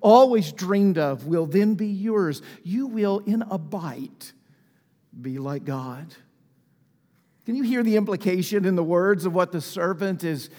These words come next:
suggesting in his temptation? "Eve, you could be so much more than you are.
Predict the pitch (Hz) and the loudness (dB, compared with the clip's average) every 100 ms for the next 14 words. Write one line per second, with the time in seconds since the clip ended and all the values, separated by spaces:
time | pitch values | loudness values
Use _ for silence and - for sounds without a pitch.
0 | - - - 208 139 160 196 - - 208 | -20 -8 0 0 2 0 0 -2 -4 -2
1 | 220 220 185 190 - 202 180 196 202 - | 0 2 4 2 0 -2 0 -2 -2 -2
2 | 226 214 - - 240 247 359 392 453 359 | -4 -4 -16 -4 0 0 -2 -6 -4 -2
3 | 247 226 226 202 202 214 220 226 226 220 | 2 4 4 2 0 0 0 -2 -2 -2
4 | 226 269 247 | -6 -8 -12